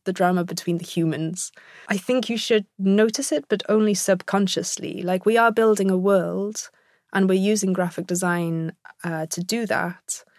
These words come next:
But the pieces are so fleeting, I don't think you should really register everything consciously. When I watch things that I've worked on back with my, um, mother,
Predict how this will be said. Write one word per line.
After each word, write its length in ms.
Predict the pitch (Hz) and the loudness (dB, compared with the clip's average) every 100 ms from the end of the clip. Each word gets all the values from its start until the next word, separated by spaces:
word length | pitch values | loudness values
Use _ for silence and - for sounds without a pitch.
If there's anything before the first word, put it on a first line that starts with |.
| _ _ | _ _
But 200 | - 185 | 2 2
the 80 | 214 | 2
pieces 360 | 214 262 277 233 | 0 0 0 2
are 100 | 214 | 2
so 220 | - 196 | 2 0
fleeting, 800 | 185 214 220 - 190 175 175 - | 0 -4 -4 -2 -4 -2 -4 -6
I 180 | - 185 | -4 -2
don't 220 | 202 214 | 0 0
think 220 | 208 202 | -2 -4
you 60 | 190 | -4
should 240 | 175 180 | -4 -4
really 560 | 180 185 180 180 170 - _ _ - | 0 2 2 0 -4 -8 _ _ -8
register 920 | 170 190 190 190 - - 170 147 165 - _ - | 0 2 2 -2 -4 -4 -4 -4 -6 -12 _ -4
everything 340 | 175 185 180 | -2 -2 -4
consciously. 800 | 175 175 175 175 - - - 180 _ - | -2 -2 -2 -4 -6 -8 -10 -10 _ -4
When 160 | 220 233 | 0 2
I 100 | 233 | 2
watch 400 | 214 - - - | 2 0 -4 -4
things 260 | 208 190 180 | -2 0 0
that 100 | 175 | 2
I've 100 | 175 | 2
worked 300 | 175 - - | 2 0 0
on 180 | 175 165 | -2 0
back 320 | 165 - - | -2 -4 -6
with 260 | 160 - - | -8 -6 -6
my, 300 | 165 160 160 | -4 -2 -2
um, 340 | 160 160 165 _ _ _ _ _ _ _ | -2 -4 -6 _ _ _ _ _ _ _
mother, 540 | 190 180 170 143 165 | 2 2 4 0 -2